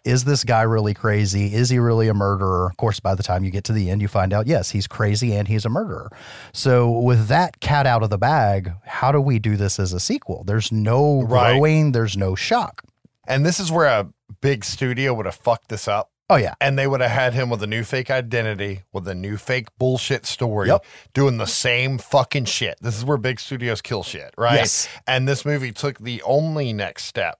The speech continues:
Speaker 2: that it could do and it still be good. And it was more
Speaker 1: Yeah.
Speaker 2: than good. <laughs>
Speaker 1: And, and I'm gonna say it took the Leslie Vernon approach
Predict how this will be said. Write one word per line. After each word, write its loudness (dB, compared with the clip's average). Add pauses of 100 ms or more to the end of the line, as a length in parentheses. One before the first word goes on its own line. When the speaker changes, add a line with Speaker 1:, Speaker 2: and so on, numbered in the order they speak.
(120)
Speaker 2:
that -4
it -6
could -8
do -6
and -4
it -10
still -6
be -8
good. -8 (380)
And 0
it -2
was -2
more -6 (140)
Speaker 1:
Yeah. 4
Speaker 2:
than -2
good. -4 (180)
<laughs> -2
Speaker 1:
And, 4
and 2
I'm 2
gonna 4
say 4 (260)
it -2
took 2
the 2
Leslie 4
Vernon 4
approach 0